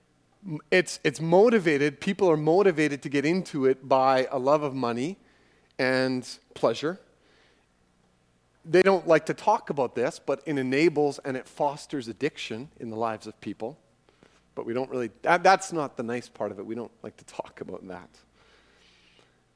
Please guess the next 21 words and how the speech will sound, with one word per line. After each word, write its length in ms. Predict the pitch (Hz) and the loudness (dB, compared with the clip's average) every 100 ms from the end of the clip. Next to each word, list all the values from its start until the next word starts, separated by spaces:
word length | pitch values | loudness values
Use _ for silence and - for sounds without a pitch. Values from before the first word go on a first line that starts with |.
| _ _ _ _ _ _ _ 185 | _ _ _ _ _ _ _ 4
Now, 240 | 190 190 - | 4 4 -2
think 300 | - - 277 | -6 -2 0
about 240 | 208 127 - | 0 -2 -4
this. 240 | 104 - | -12 -6
When 100 | 156 | -4
it 120 | 180 | -4
comes 340 | - 214 240 - | -2 -2 -2 -4
to 180 | - 160 | 0 2
alcohol 640 | 190 - 131 123 98 131 _ _ _ _ _ 135 | 2 0 -2 -2 -4 -8 _ _ _ _ _ -6
and 160 | 131 | -2
gambling, 580 | 123 151 165 104 95 123 _ _ _ _ _ _ _ _ _ _ _ _ _ | 0 0 0 -6 -12 -16 _ _ _ _ _ _ _ _ _ _ _ _ _
there's 260 | 196 196 - - | -8 -8 -10 -2
all 440 | 196 214 220 185 | 2 4 2 0
sorts 520 | 147 - 185 185 160 143 | -4 -4 -2 0 -2 -8
of 160 | 104 | -2
differing 400 | 165 165 - 147 | 0 0 -2 -4
perspectives 960 | - 127 - - 160 - 123 107 - - - - - | -4 -10 -4 0 0 0 -6 -6 -10 -20 -20 -14 -6
amongst 600 | 147 143 147 - - - _ _ | -2 -2 -4 -10 -14 -18 _ _
followers 540 | - 143 151 147 143 | 2 2 4 0 -2
of 100 | 139 | -8
Jesus. 640 | 127 190 120 - - - | -4 -6 -6 -14 -16 -18